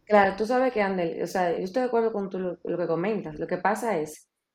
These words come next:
que con este concepto nuevo, filosofía que está surgiendo, eh, esa línea que tú mencionas, muchas veces no, s-, con-, por lo que come-, lo que decían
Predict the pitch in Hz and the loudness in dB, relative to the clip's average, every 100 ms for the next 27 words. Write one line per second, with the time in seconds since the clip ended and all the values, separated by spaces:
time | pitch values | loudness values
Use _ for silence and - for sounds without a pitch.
0 | - 196 202 208 214 262 254 214 202 180 | -8 -2 0 0 -2 -4 -2 -2 -2 -2
1 | - 165 - - 170 180 180 160 170 165 | -2 -4 -4 -6 -2 2 2 2 0 0
2 | 165 156 - 190 160 143 160 160 165 180 | 0 -8 -6 0 0 0 -6 -6 -4 -4
3 | 170 190 165 139 127 147 _ _ _ _ | -2 -2 -2 -4 -10 -14 _ _ _ _
4 | _ _ - 170 160 151 143 - _ _ | _ _ -4 0 2 0 -2 -8 _ _
5 | _ _ _ _ _ _ _ - 208 226 | _ _ _ _ _ _ _ -2 4 4
6 | 277 254 233 220 175 160 170 196 196 190 | 4 4 6 4 2 -2 -2 0 0 -2
7 | 160 143 147 - - 196 240 226 185 160 | -4 -4 -6 -10 -6 -2 0 0 2 0
8 | 156 160 - _ _ _ - 202 208 208 | 0 -8 -10 _ _ _ 2 4 6 6
9 | 208 - _ - - - - - - 190 | 2 -8 _ -20 -18 -20 -20 -18 -16 -12
10 | - 185 175 - 165 165 160 160 147 151 | -6 -6 -6 -4 -4 -2 -4 0 -2 -2
11 | 151 - 151 156 147 147 196 214 190 190 | -4 -4 -8 -6 -8 -4 0 2 2 -2